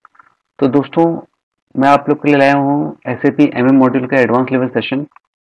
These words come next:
और ये है मेरा topic, जिसे मैंने टोटल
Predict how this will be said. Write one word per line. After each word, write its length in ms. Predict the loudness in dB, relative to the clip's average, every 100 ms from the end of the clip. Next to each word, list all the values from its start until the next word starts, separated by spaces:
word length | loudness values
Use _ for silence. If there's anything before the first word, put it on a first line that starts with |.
| _ _ _ -6
और 260 | 0 2 0
ये 180 | 2 0
है 120 | 2
मेरा 260 | 2 2 2 0 -8 _ -8
topic, 340 | -6 -4 -6 -8 _ _ _ _ _ _
जिसे 200 | -10 0
मैंने 200 | 2 2 0
टोटल 600 | -2 0 0 0 -2